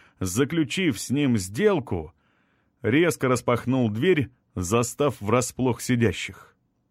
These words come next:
Я тут же нацепил маску безразличия и скрестил руки на груди, показывая тем самым, что жду объяснений.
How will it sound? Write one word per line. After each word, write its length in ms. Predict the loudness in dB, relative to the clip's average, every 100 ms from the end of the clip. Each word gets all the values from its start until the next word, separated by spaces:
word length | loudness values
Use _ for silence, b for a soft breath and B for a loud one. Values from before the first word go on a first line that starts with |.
| _ _ _ _ _
Я 320 | -10 -6 -6
тут 240 | -4 -2 0
же 100 | 0
нацепил 460 | 0 -2 -2 0
маску 320 | 0 -2 -2 -4
безразличия 960 | -4 -2 -4 -2 -4 -2 0 0 -2 b b b
и 100 | -2
скрестил 560 | 0 0 -4 0 0 2
руки 200 | 0 -2
на 140 | -2
груди, 480 | 0 -2 -2 -6 -8 _ _ -2
показывая 560 | 0 2 0 2 0 0
тем 200 | -2 -2
самым, 420 | -2 -2 0 -2
что 320 | -4 -2 -2
жду 300 | -2 0 0
объяснений. 920 | 0 -2 -6 -4 -2 -2 -4 -10 _